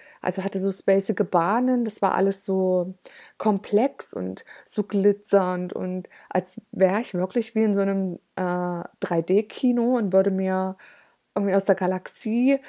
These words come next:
oder aus dem Universum so einen krassen Film angucken. So hat sich das, äh, vor meinem inneren Auge abgespielt. Ja, und der,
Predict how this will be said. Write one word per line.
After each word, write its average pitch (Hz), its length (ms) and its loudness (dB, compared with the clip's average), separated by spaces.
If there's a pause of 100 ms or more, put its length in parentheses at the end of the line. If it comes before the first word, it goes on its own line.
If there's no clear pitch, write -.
(380)
oder 196 140 4
aus 190 120 2
dem 202 140 -2
Universum 208 680 4
so 214 100 2
einen 196 180 0
krassen - 340 -4
Film 247 280 0
angucken. 208 500 -2
So 202 220 0
hat 214 160 -6
sich - 160 -14
das, 208 300 -2
äh, 190 280 2
vor 226 240 0
meinem 202 320 0
inneren 196 340 -2
Auge 190 340 -2
abgespielt. - 800 -2 (1000)
Ja, 190 240 4
und 190 360 0
der, 185 440 2